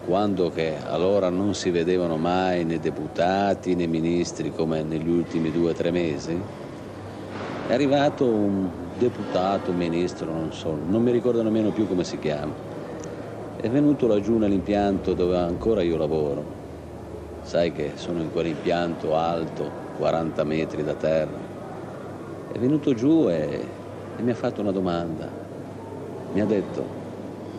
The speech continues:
"Ma scusi, lei quali sono gli strumenti che lei adopera?" Lui pensava che io gli rispondessi: "Ma la pala, il piccone." Mentre invece, come sai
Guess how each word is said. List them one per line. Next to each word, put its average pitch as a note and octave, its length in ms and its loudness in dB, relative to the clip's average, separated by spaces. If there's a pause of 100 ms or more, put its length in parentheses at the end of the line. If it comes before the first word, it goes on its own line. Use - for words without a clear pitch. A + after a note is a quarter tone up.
(640)
"Ma A#2 100 -10
scusi, F#2 580 0 (400)
lei C3 500 0
quali B2 260 0
sono E2 600 -6 (180)
gli G2+ 100 -4
strumenti F2+ 640 -2
che F2+ 140 -4
lei F2+ 220 2
adopera?" E2 460 -4 (500)
Lui A#2+ 300 4 (200)
pensava G#2 680 2
che G2+ 120 -4
io G#2+ 80 4
gli G2 120 2
rispondessi: F2+ 720 0
"Ma C#2+ 640 -4
la E2 160 -2
pala, D#2 680 -4
il E2 180 -6
piccone." E2+ 680 -2 (640)
Mentre A#2 220 -2
invece, C3+ 280 0
come D#2+ 240 -2
sai F#2+ 420 2